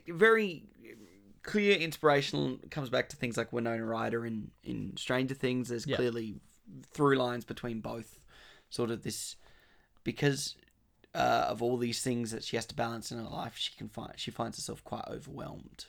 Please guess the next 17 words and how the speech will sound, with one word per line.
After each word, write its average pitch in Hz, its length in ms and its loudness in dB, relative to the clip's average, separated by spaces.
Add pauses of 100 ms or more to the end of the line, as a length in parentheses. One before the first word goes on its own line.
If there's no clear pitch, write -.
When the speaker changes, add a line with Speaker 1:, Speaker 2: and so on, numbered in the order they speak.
(360)
Speaker 2:
Yeah, 139 320 -2
Speaker 1:
Um, 117 220 -2
Speaker 2:
and 156 220 8
it, 151 240 4
it 170 180 6 (100)
Speaker 1:
but 143 140 4
it 139 80 4
doesn't 147 160 8
Speaker 2:
absolutely 151 520 6
explains 123 440 0
why 147 120 6
Speaker 1:
which 113 80 0
Speaker 2:
she 143 120 2
doesn't 120 220 0
notice 117 260 0
E 110 80 2
T 113 420 -6